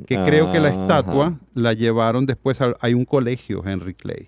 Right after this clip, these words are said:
Speaker 2: Sí, hay un colegio que se
Speaker 1: Y
Speaker 2: llama
Speaker 1: creo
Speaker 2: Henry
Speaker 1: que esa
Speaker 2: Clay.
Speaker 1: estatua que estaba en esa plaza fue trasladada al colegio Henry
Speaker 2: Yo no
Speaker 1: Clay.
Speaker 2: sé, pero yo sé que le cambiaron el nombre a la plaza, ni, no me quiero acordar el nombre porque a mí cuando, cuando pasa esas cosas a mí me
Speaker 1: Sí.
Speaker 2: da como un poquito de,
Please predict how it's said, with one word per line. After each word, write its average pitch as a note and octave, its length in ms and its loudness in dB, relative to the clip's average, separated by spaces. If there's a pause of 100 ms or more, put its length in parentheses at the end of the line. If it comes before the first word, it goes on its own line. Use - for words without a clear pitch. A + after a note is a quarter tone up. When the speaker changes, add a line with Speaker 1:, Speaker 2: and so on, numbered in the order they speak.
Speaker 2:
Sí, G2 300 2
hay E2 160 2
un D2+ 80 -2
colegio E2+ 300 0
que G2 100 -4
se - 60 -4
Speaker 1:
Y B2+ 60 4
Speaker 2:
llama D#2+ 120 0
Speaker 1:
creo B2 180 2
Speaker 2:
Henry D#2+ 100 -4
Speaker 1:
que - 40 2
esa E2 120 2
Speaker 2:
Clay. D3+ 80 2
Speaker 1:
estatua C#3+ 440 0
que - 80 -4
estaba A2 480 0
en G2 80 -2
esa A2 220 -2
plaza D3 440 -4 (360)
fue A#2+ 160 -2
trasladada B2 640 0
al G#2 400 -4
colegio G#2 680 -4 (420)
Henry F#2+ 280 -4
Speaker 2:
Yo F#2 100 -2
no F#2+ 160 -2
Speaker 1:
Clay. E2 160 -6
Speaker 2:
sé, G2+ 160 0
pero G2 180 -4
yo F2 160 -4
sé C3+ 180 -6
que D3+ 80 -6
le C#3 120 -2
cambiaron F#2+ 400 0
el G#2+ 80 -2
nombre G#2 240 -2
a G#2 40 0
la G2 120 0
plaza, F#2 400 -4
ni, F2 280 -4
no E2+ 320 -4
me F#2 140 -2
quiero F#2+ 180 -4
acordar F#2+ 320 -2
el F#2 60 -2
nombre F#2+ 260 -4
porque F2 380 -8
a D2 60 -6
mí E2+ 240 -8 (380)
cuando, F#2+ 460 -2
cuando E2+ 320 -4
pasa F2+ 320 -4
esas G2+ 200 -6
cosas F#2+ 300 -4
a F#2+ 40 -4
mí F2 140 -2
me E2+ 140 2
Speaker 1:
Sí. E2+ 40 4
Speaker 2:
da E2 100 2
como F#2 140 -4
un F2 40 -4
poquito E2+ 420 -2
de, D2+ 280 -2